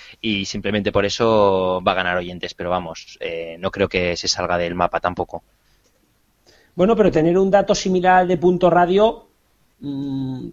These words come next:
Speaker 2: tampoco, tampoco sería malo para una cadena que cuesta muchísimo menos que Punto Radio.
Speaker 1: Claro, es que esta es viable y la otra era completamente inviable.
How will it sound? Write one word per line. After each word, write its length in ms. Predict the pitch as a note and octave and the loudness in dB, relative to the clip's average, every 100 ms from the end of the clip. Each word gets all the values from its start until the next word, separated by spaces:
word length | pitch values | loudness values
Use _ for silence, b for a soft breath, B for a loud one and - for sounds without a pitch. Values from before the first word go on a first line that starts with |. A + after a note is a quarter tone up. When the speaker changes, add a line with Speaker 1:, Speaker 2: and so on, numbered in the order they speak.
| - | 0
Speaker 2:
tampoco, 840 | D#3 D3+ - F#3+ F3+ A3 A3+ G3+ | 2 2 4 4 6 8 8 8
tampoco 420 | E3+ D#3+ F#3 F#3 | 6 4 2 2
sería 320 | G#3+ A3+ F#3 E3 | 2 4 4 4
malo 280 | F#3 G3 | 4 4
para 160 | G#3+ E3 | 4 2
una 140 | E3+ | 2
cadena 300 | F#3 F#3 A3 | 0 2 2
que 100 | G#3+ | 0
cuesta 240 | D#3+ G3 G#3+ | 0 2 4
muchísimo 460 | F#3 E3+ G3 G3+ | 4 2 2 4
menos 200 | F3+ G#3+ | 4 4
que 120 | G#3+ E3+ | 2 2
Punto 240 | F#3+ D#3 | 4 6
Radio. 400 | G3 G3 C#3+ - _ _ | 6 4 2 -4 _ _
Speaker 1:
Claro, 340 | - F2+ G#2 A#2+ | -2 2 2 0
es 100 | - | -4
que 60 | - | -2
esta 140 | - | 0
es 60 | A2+ | 4
viable 360 | A#2 A#2+ A#2+ C3+ | 4 4 4 4
y 60 | |
la 140 | A#2 G#2 | 6 4
otra 460 | G#2+ B2 B2 A#2+ A2 | 4 4 4 4 4
era 160 | A2+ | 2
completamente 480 | A#2+ A#2 A2+ G#2+ G#2 | 0 0 0 0 -2
inviable. 520 | G#2 G2 B2 G#2+ F2 | -2 0 0 -2 -8